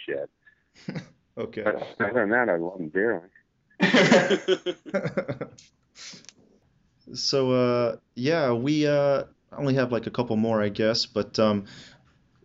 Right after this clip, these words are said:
Speaker 2: uh, we s-, or, yeah, we saw that, uh, you said that, uh,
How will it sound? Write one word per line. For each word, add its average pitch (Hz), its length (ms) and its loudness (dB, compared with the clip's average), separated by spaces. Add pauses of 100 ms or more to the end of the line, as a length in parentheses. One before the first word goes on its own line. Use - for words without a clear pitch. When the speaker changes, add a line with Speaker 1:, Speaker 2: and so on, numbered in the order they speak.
(560)
Speaker 2:
uh, 127 280 6
we 165 340 0
s-, - 400 -4
or, 123 340 2
yeah, 120 140 4
we 135 120 2
saw 147 340 0
that, 117 360 -2
uh, 110 320 4
you 123 260 0
said 139 300 0
that, 110 320 0
uh, 104 480 0